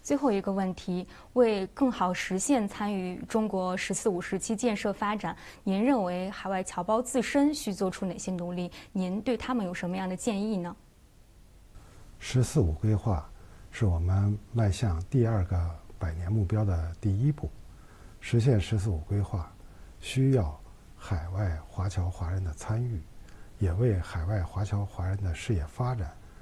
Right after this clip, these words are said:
Speaker 2: 提供了机遇和平台。呃，我们特别欢迎海外的华侨华人在严格遵守驻在国法律和国际惯例的基础上，啊，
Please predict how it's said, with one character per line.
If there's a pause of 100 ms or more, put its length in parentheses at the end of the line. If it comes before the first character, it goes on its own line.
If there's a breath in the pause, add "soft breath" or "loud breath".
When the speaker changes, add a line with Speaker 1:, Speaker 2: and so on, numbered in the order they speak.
(140 loud breath)
Speaker 2:
提
供
了
机
遇 (220)
和
平
台。 (800 loud breath)
呃，
我
们
特
别
欢
迎 (420 loud breath)
海
外
的
华
侨
华
人 (400 loud breath)
在 (140)
严
格
遵
守
驻
在
国
法
律
和
国
际
惯
例
的
基
础
上， (600 loud breath)
啊，